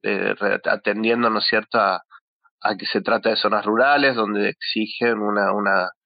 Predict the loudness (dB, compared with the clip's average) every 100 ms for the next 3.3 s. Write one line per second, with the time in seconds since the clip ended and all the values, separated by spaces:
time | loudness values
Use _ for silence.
0 | _ _ _ _ -2 0 0 0 0 -2
1 | 2 0 0 0 0 -2 0 -2 -2 -2
2 | -2 -2 -6 -10 _ -4 -4 -2 -4 -2
3 | -6 -6 -16